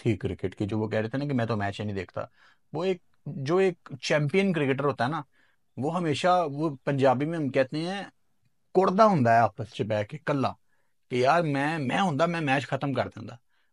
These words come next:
मतलब विराट कोहली भी अपनी अर्ली डेज में यही बात करते थे ना कि जब भारत चेज नहीं कर पाता था तो वो घर में बैठ के मैच देख रहे होते थे, तो कहते थे, "यार मैं होता, मैं, मैं, मैं होता, मैंने चेज कर देना था।" तो वही बात होती है, जब एक क्रिकेटर के अंदर बहुत ज्यादा टैलेंट हो ना,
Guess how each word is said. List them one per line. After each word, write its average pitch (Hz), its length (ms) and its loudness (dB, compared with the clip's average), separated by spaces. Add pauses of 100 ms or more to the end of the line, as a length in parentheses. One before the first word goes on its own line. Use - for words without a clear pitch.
मतलब 160 160 2
विराट 139 360 10
कोहली 160 240 2
भी 175 220 2
अपनी 131 300 -2
अर्ली 135 280 4
डेज 139 160 4
में 143 120 2
यही 156 120 2
बात 139 220 4
करते 113 240 -2
थे 135 100 -2
ना 170 120 0
कि 175 80 -2
जब 151 200 -2
भारत 127 320 2
चेज 131 400 2
नहीं 147 140 2
कर 143 180 4
पाता 123 340 0
था 120 60 -4
तो 131 80 -2
वो 135 80 2
घर 123 200 0
में 120 140 2
बैठ 120 180 2
के - 120 -4
मैच 117 220 2
देख 110 160 2
रहे 131 100 2
होते 123 160 -2
थे, 117 40 -4
तो 123 80 -8
कहते 123 220 -10
थे, 139 80 -10
"यार 151 220 -8 (380)
मैं - 100 -8
होता, 135 260 0
मैं, 139 220 0
मैं, 135 480 -6
मैं 143 260 -4
होता, 165 240 -2
मैंने 165 200 -6
चेज 135 220 0
कर 110 180 0
देना 101 220 -10
था।" - 160 -18 (400)
तो 196 80 -2
वही 233 140 6
बात 180 220 8
होती 127 220 2
है, 131 80 6
जब 139 180 2
एक 147 240 0
क्रिकेटर 139 380 0
के 151 100 2
अंदर 143 320 4 (920)
बहुत 127 380 4
ज्यादा 156 240 6
टैलेंट 127 380 4
हो 120 100 4
ना, 120 200 -2